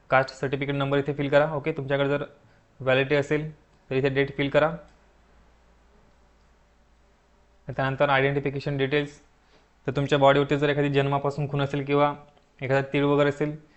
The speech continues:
तुम्ही इथे माहिती देऊ शकता. मग त्यानंतर आयडी प्रूफबद्दल इथे माहिती विचारलेली आहे. तर तुम्ही, तुम्हाला इथे पाच आयडी प्रूफ दिलेले आहेत, तुमच्याकडे एक आयडी प्रूफ असलं पाहिजे. ओके, तर इथे पॅन कार्ड दिलं आहे, त्यानंतर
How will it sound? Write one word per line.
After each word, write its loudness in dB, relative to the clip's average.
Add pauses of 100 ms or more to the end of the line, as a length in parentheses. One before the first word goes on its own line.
(280)
तुम्ही -2
इथे -4
माहिती -2
देऊ 2
शकता. -2 (1500)
मग -4
त्यानंतर 0
आयडी 2
प्रूफबद्दल -2
इथे -4
माहिती -2
विचारलेली -2
आहे. 0 (1300)
तर -12
तुम्ही, -6
तुम्हाला 2
इथे -2
पाच 2
आयडी 2
प्रूफ -2
दिलेले 2
आहेत, 0 (360)
तुमच्याकडे -2
एक 0
आयडी 2
प्रूफ -6
असलं -4
पाहिजे. 0
ओके, -2 (1700)
तर 0
इथे -2
पॅन -2
कार्ड 2
दिलं 2
आहे, 2
त्यानंतर -2